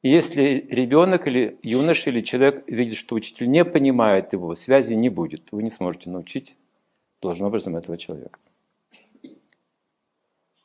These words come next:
Итак, Чинаки Пандит мог настолько тонко понимать людей, что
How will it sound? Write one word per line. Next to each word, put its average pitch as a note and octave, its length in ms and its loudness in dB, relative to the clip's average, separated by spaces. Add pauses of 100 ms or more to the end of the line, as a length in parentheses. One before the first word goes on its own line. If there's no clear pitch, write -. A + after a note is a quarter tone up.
(120)
Итак, D#3+ 320 2
Чинаки C#3+ 360 2
Пандит D#3 360 -2
мог D3 320 0
настолько C#3 440 0
тонко A#2+ 360 2
понимать A2+ 460 0
людей, C#3+ 320 4
что F#2+ 460 0